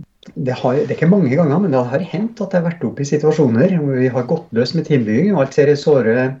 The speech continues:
vel ut, og så begynner vi å trykke litt, og så ser vi det dukke opp ting. Og du ser tydelig, og da kommer, kommer hele suppa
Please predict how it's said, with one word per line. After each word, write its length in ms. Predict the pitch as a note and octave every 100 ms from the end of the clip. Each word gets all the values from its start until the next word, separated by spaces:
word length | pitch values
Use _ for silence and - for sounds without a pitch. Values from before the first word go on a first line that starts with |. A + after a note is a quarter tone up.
| _ _ _ -
vel 220 | A#2+ D3 A#3+
ut, 160 | -
og 60 | D3+
så 100 | E3
begynner 240 | D#3 B2+
vi 60 | A#2
å 60 | -
trykke 260 | D3 C3
litt, 160 | G3+ A3
og 80 | E3
så 120 | E3
ser 180 | - A2
vi 80 | G#2+
det 120 | A#2+
dukke 180 | C#3+ G#2+
opp 140 | G2+ -
ting. 220 | A2 F2+ - _ - - _ - - - -
Og 80 | C3
du 60 | C#3
ser 220 | C3+ C3+
tydelig, 440 | - D3 G2 C#3 -
og 120 | B2+
da 80 | C3 -
kommer, 560 | - G2 F2+ F2+ A#2 - _ _ _ _ _ -
kommer 440 | F#2 F2+ F2 G2+ -
hele 440 | - D#3 C#3 G2+ G#2
suppa 440 | - A#2+ - A2